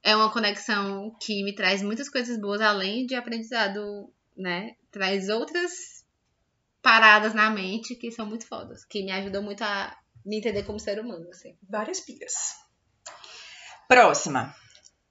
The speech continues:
Speaker 2: Conte algo que não é óbvio em você e que as pessoas normalmente não sabem.
Speaker 1: Tu, amiga, diz aí.
Speaker 2: A minha é bem legal.
Speaker 1: Diz.
Speaker 2: É.
Speaker 1: E, ah, uma coisa, viu? A gente não sabe qual é a resposta uma da outra.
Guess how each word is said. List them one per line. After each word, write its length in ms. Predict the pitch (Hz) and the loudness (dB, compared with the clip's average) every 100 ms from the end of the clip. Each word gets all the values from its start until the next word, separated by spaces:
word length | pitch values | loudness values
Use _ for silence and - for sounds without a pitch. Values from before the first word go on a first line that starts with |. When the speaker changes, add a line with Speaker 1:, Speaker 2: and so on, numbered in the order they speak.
| _ - | _ -4
Speaker 2:
Conte 400 | 262 269 - 277 | 2 2 2 8
algo 360 | 202 185 190 | 8 8 4
que 140 | 196 208 | 0 0
não 240 | 196 233 | 2 4
é 80 | 381 | 6
óbvio 360 | 185 170 196 175 | 6 6 2 -2
em 80 | 160 | -4
você 580 | 156 151 - 143 170 185 | -2 -4 -6 -2 -2 -2
e 80 | 190 | 0
que 120 | 190 | 2
as 80 | 185 | 2
pessoas 340 | 175 - 151 | 0 -2 -4
normalmente 480 | 165 156 208 175 - | -6 -6 -8 -8 -12
não 120 | 175 | -14
sabem. 340 | - - 131 - _ _ | -14 -14 -16 -20 _ _
Speaker 1:
Tu, 160 | - 208 | -16 -12
amiga, 300 | 180 165 170 | -12 -14 -18
diz 160 | 175 175 | -20 -18
aí. 120 | 175 - - _ | -18 -16 -18 _
Speaker 2:
A 80 | 160 | -10
minha 180 | 156 156 | -8 -8
é 40 | 156 | -6
bem 140 | 156 | -6
legal. 420 | 160 214 175 147 _ _ _ _ | -4 -6 -6 -10 _ _ _ _
Speaker 1:
Diz. 320 | 190 180 170 - - | -16 -14 -14 -14 -4
Speaker 2:
É. 200 | 156 156 311 202 | 2 6 6 6
Speaker 1:
E, 80 | 269 | 8
ah, 300 | 277 277 240 | 10 8 6
uma 120 | 226 240 | 2 0
coisa, 320 | 254 226 208 | 0 0 0
viu? 140 | 196 | -2
A 120 | 190 214 | -2 0
gente 280 | 208 202 214 | -2 -2 -4
não 220 | 202 269 | -4 0
sabe 320 | - 247 247 | 4 4 2
qual 100 | 277 | 2
é 40 | 233 | 2
a 40 | |
resposta 440 | 233 240 220 - 233 | -2 -8 -6 -6 -2
uma 40 | |
da 200 | 233 285 | 0 0
outra. 120 | 233 | 2